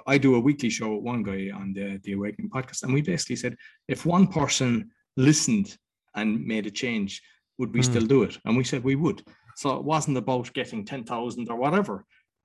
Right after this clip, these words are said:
Speaker 1: It's about, you know, and sometimes some of the episodes, because we get shared on a few channels, it would hit ten thousand plus,
Speaker 2: Mm.
Speaker 1: even maybe fifty thousand. It's hard to track it when it starts going in all directions, but you don't, it's not about that. It's about, you know,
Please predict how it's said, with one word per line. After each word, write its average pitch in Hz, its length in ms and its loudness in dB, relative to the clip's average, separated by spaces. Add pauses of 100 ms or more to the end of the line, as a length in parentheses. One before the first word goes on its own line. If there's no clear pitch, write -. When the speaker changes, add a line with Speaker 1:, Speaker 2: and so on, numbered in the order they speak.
(140)
Speaker 1:
It's - 160 -6
about, 123 380 -6 (100)
you 156 60 0
know, 135 120 2 (100)
and 131 180 2
sometimes 139 480 0
some 151 160 0
of 139 60 0
the 143 80 2
episodes, 139 400 -2
because 135 320 -2
we 135 80 0
get 127 180 -6
shared 165 260 -2
on 139 120 -4
a 117 60 -8
few 135 140 -6
channels, 120 400 -6 (320)
it 139 140 2
would 151 140 2
hit 190 280 2
ten 143 200 -4
thousand 123 400 2
plus, 110 240 0
Speaker 2:
Mm. 101 80 -2
Speaker 1:
even 120 360 -6 (140)
maybe 143 220 2
fifty 190 320 0
thousand. 117 240 -4
It's 113 100 -8
hard 135 220 -6
to 139 80 -16
track 180 320 -6
it 165 80 -8
when 147 100 -6
it 120 140 -10 (460)
starts 135 300 -2
going 135 280 0
in 139 80 0
all 156 160 0
directions, 120 560 -4
but 135 200 -2 (400)
you 160 260 -2
don't, 160 380 -4 (400)
it's - 220 -8
not 165 160 0
about 160 280 0
that. 98 160 -6
It's 104 180 -6
about, 131 300 -2 (760)
you 71 80 -10
know, 92 160 -10